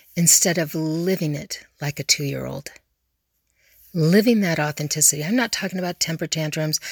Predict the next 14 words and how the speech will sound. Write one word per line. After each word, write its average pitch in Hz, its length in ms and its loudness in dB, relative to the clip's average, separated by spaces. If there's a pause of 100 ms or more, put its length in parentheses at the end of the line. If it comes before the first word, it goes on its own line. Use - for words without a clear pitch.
(280)
I'm 202 140 6
not 208 180 2
talking 170 340 -4
about, 156 440 -6 (380)
you 170 120 0
know, 147 320 4 (440)
the 160 120 -2
crazy 175 1000 4 (680)
that 147 160 -6
can 147 120 -2
string 190 480 4
a 170 60 0
parent 160 420 -2
out. 156 520 -4